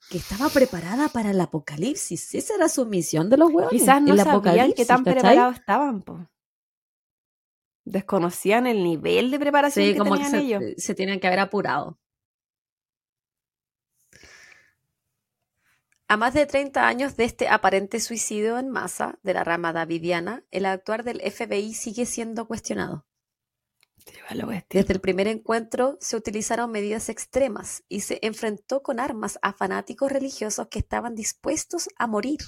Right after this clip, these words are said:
Speaker 1: por David Koresh. El mismo presidente de la época, Bill Clinton,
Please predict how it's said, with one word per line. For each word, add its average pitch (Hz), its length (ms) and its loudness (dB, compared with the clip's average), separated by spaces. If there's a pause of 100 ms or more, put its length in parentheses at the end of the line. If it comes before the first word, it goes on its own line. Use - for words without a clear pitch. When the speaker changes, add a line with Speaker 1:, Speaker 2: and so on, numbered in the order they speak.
(220)
Speaker 1:
por 175 160 -4
David 175 320 -6
Koresh. - 480 -6 (1600)
El 208 140 0
mismo 233 280 -4
presidente 240 500 0
de 240 100 2
la 208 140 2
época, 220 320 -4
Bill 208 260 -6
Clinton, 233 520 -6